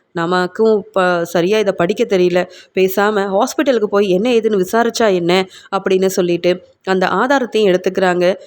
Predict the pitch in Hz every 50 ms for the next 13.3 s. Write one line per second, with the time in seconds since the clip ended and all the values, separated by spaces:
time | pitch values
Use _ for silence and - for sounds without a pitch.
0 | - _ _ - - 233 254 262 254 208 196 190 190 190 190 - - 190 175 160
1 | - 175 - 208 220 208 214 202 190 - 185 175 185 175 175 175 - - 165 -
2 | 196 202 185 190 208 - - - _ _ - - 160 151 175 - - 302 294 285
3 | - 247 226 - 240 233 214 175 175 175 190 208 220 226 240 240 208 190 202 202
4 | 214 190 175 175 - 180 180 175 170 180 190 - 185 180 185 180 175 185 220 269
5 | 277 226 208 214 196 196 - 190 185 196 202 190 190 175 175 175 175 185 180 180
6 | - - - _ _ - 190 190 196 190 196 - - 277 302 302 233 208 196 196
7 | 190 185 185 202 - - _ _ _ - 180 202 233 - 285 247 202 190 190 190
8 | 190 196 190 202 190 180 180 180 180 180 - _ - - _ _ - 180 180 180
9 | 180 175 180 196 202 196 - _ _ _ - 190 190 190 185 180 175 175 175 170
10 | 165 160 147 120 175 180 214 254 277 277 277 262 233 220 214 196 196 202 190 185
11 | - 185 190 214 214 233 208 190 180 180 185 185 - - - - 190 185 190 196
12 | 202 202 175 165 185 220 202 202 190 190 202 208 202 208 175 175 175 175 170 165
13 | 160 170 165 175 170 165